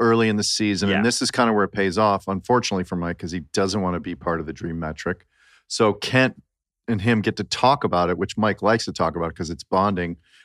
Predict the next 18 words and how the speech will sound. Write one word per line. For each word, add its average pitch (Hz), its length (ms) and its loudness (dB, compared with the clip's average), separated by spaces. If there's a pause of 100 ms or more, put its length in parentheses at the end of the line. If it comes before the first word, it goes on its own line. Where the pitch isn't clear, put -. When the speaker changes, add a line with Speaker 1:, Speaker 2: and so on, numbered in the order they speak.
Speaker 1:
And 127 100 4
it's 131 140 4
a 139 40 2
good 160 180 6
illustration 135 600 4
of 101 120 0
how, 107 200 4
like, 98 240 2 (380)
politics 101 540 0
can 95 180 -2
work. 117 240 2
Like, 95 300 0
if 113 160 -4
you 151 100 0
play 135 160 2
golf 117 340 2
with 117 120 -4
somebody, 90 480 0